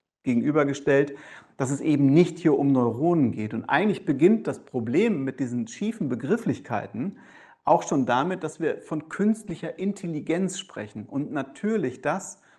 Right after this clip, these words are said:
hatte ich so deutlich noch nicht gesagt, aber deswegen danke, dass du darauf nochmal hinweist.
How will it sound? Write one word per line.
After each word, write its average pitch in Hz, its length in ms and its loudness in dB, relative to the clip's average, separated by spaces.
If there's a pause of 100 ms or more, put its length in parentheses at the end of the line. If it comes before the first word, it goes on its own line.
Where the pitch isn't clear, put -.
(200)
hatte 139 160 -2
ich 131 80 -4
so 151 120 0
deutlich 139 340 -2
noch 135 120 -4
nicht 127 180 -6
gesagt, 123 360 -4
aber 127 180 0
deswegen 117 360 -4
danke, 135 240 -4
dass 120 140 -8
du 135 80 -6
darauf 117 260 -6
nochmal 110 240 -8
hinweist. 151 500 -6